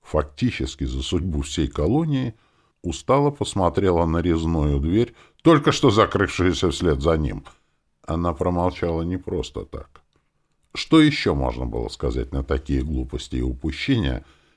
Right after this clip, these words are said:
которые в последнее время допускали практически все ее сотрудники?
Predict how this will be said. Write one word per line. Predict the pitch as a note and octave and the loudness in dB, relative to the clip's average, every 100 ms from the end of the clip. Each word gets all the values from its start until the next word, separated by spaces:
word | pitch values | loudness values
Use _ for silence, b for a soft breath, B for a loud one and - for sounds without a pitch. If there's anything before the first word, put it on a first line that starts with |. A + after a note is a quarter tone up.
| b | b
которые | - B1 C#2 C2+ C2 | -8 -4 -2 -2 -2
в | |
последнее | - D#2+ - D#2 B1 D2+ | 0 -2 0 0 0 0
время | D#2+ G2+ E2 | 2 2 2
допускали | C2+ C2+ C#2+ - E2 D2 | -2 -4 -8 -2 0 0
практически | D2+ D2 - D2+ D2 - D2+ | -2 -6 -4 -6 -6 -6 -6
все | - G#2+ | 0 2
ее | D#2+ D2+ | 2 0
сотрудники? | F2+ F2 E2+ A1+ A#1 - - | 0 0 0 -2 -6 -10 -14